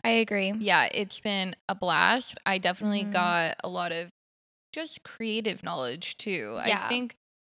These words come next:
Speaker 2: I think if y-, if you are an innately creative person and you know you don't wanna work, like, I
Speaker 1: A
Speaker 2: don't know.
Speaker 1: traditional job.
Speaker 2: Yeah, then I would encourage you to do something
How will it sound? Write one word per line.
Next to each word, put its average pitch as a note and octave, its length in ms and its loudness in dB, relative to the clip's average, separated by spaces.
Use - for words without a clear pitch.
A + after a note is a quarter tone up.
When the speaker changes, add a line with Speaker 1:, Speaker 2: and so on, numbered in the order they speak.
Speaker 2:
I A#3 120 2
think D#4 280 0
if C#4+ 140 -2
y-, G#3+ 160 -6
if G#3+ 200 0
you G#3+ 160 0
are C#4+ 100 4
an D4+ 100 0
innately F#3 320 0
creative F3 380 -2
person F#3+ 540 -4
and G3 160 -4
you F#3 100 0
know F3+ 160 -2
you F3 140 -2
don't F3+ 200 -2
wanna F3+ 180 -4
work, E3+ 320 -4
like, - 320 -6
I F3+ 120 -4
Speaker 1:
A - 20 4
Speaker 2:
don't F3 120 0
know. B3+ 80 2
Speaker 1:
traditional G#3 500 2
job. A3 480 4
Speaker 2:
Yeah, A#3+ 360 2
then A#3 160 0
I G3 240 6
would D4+ 180 2
encourage G#3 460 0
you F#3+ 100 -6
to F#3 120 -10
do E3+ 220 -10
something F#3+ 640 -4